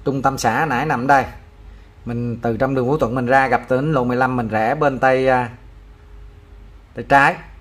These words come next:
Chạy một tí xíu là nhà của mình nằm bên tay, à, tay trái luôn.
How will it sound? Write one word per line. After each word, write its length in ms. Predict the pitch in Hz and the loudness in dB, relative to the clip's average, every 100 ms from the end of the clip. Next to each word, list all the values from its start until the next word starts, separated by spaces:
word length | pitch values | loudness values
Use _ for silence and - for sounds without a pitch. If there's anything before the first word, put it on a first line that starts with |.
| - - - - - - - | -20 -20 -20 -20 -20 -20 -10
Chạy 240 | 104 101 120 | -4 -4 -4
một 220 | 127 120 - | -6 -10 -8
tí 100 | 135 | -6
xíu 320 | - 170 208 | 2 2 4
là 100 | 147 | 0
nhà 280 | 120 113 101 | -2 -4 -4
của 60 | 135 | -4
mình 220 | 131 113 | -4 -4
nằm 200 | 107 110 | -4 -4
bên 160 | 123 | -4
tay, 280 | 120 123 123 | -2 -2 0
à, 320 | 123 117 117 113 | -2 -2 -6 -8
tay 100 | 117 | -2
trái 220 | 139 139 185 | 2 2 4
luôn. 180 | 165 | 0